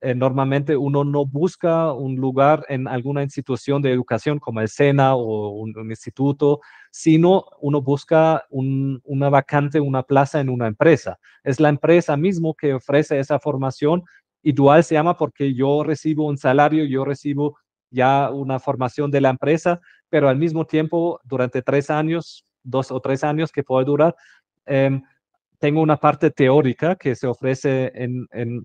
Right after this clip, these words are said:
en una escuela profesionalizante, em, que normalmente está adscrito a las cámaras de comercio, y ahí, eh, el, es una formación integral que yo recibo al final esa, esa, ese título, em, y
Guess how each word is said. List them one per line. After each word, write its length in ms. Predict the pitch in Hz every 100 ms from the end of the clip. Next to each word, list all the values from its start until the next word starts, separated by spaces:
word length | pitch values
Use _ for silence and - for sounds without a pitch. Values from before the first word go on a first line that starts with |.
| _
en 180 | 123 120
una 880 | 123 120 120 117 117 113 113 113 107
escuela 380 | - 139 135
profesionalizante, 1120 | 127 123 113 131 131 123 131 - 131 139 170 196 _ _ _ _ _
em, 480 | 139 131 131 131 127
que 220 | - 131
normalmente 480 | 120 120 120 127 131
está 300 | 123 - 127
adscrito 540 | 120 - - 143 139 127
a 40 |
las 160 | 110 -
cámaras 360 | 135 123 127
de 120 | 123
comercio, 600 | - 151 147 151 - 180 175 _ _
y 140 | - 135
ahí, 400 | 131 151 151 -
eh, 340 | 135 135 139 - _ _
el, 420 | _ 135 131 131 127
es 160 | 127
una 160 | 143 135
formación 460 | - 135 131 147
integral 480 | 143 139 110 120 160
que 140 | - 127
yo 180 | 127
recibo 420 | 127 123 - 139 131
al 100 | 120
final 360 | 127 120 127
esa, 260 | 123 - 120
esa, 560 | 117 - 131 120 117 107 _ _
ese 240 | 127 127 147
título, 520 | 151 143 160 214 _ 160
em, 320 | 127 123 127 127 _ _ _ _
y 540 | - 151 151 151 151